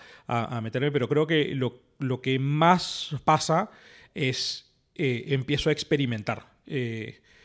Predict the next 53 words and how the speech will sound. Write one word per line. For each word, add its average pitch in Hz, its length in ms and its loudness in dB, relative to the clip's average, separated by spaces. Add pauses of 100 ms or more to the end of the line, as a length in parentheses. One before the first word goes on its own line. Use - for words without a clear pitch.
(120)
y, 123 280 -8
y 117 60 -8
te 123 120 -6
pongo 131 240 -2
un, 135 300 -4
un 135 160 -4
ejemplo 131 540 -4
reciente 123 420 -4
de 127 120 0
mi 113 120 -4
vida 120 300 -2
que 117 200 -4
es, - 180 -10 (400)
este, 110 300 -8
me 135 160 -4
ha 147 60 2
dado 160 180 4
mucha 160 300 0
curiosidad 123 420 0
la 131 140 0
producción 120 380 -2
del 117 140 -4
pisco, - 420 -8 (260)
porque 107 160 -4
me 104 80 -6
parece 104 280 -4
divertida. 113 560 -4 (560)
Este, 113 460 -6
entonces 120 260 -2
empecé 117 260 -4
a, 127 320 0 (140)
o 120 40 -10
sea, 113 200 -10 (100)
primero 123 320 -2
que 123 120 -2
me 110 320 -8
fui 135 240 -2
a 127 240 2
Arequipa 135 600 0
y 131 40 2
me 110 80 -4
metí 104 140 -6
en 123 80 0
los 123 80 2
valles 123 200 2
de 117 80 2
pisco 143 440 0
y 127 40 2
empecé 113 240 -6
a 113 40 -6
conversar 117 340 -6
con 123 120 -6
gente. 131 440 -6